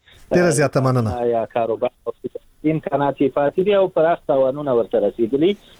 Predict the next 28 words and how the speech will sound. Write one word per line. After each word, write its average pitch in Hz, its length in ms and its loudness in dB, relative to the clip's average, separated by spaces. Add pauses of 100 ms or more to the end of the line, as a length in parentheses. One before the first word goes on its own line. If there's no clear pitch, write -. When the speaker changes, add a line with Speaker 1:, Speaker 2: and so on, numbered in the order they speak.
Speaker 2:
دا 175 160 2
وار 180 180 0
هم 165 180 -4
ممکن 160 360 -2
دغسې 135 580 0
تاوانونه 127 500 0
او 120 80 2
زیانونه 117 300 2
Speaker 1:
ډیره 143 100 0
مننه. 117 300 0
Speaker 2:
بیچاره 117 340 -2
او 127 180 0
بې 110 180 -4
دفاع 110 260 0
ورسیږي. - 1300 -4
Speaker 1:
ډیره 170 220 4
زیاته 147 320 0
مننه، 143 340 2
قدرمن 135 460 0
اوریدونکو. 131 720 0 (100)
د 123 80 -2
دې 127 120 2
خپرونې 120 520 2
پای 135 140 2
ته 131 140 0
راورسیدو. 127 640 2 (1200)
د 123 120 2 (1300)
سیاسي 123 760 2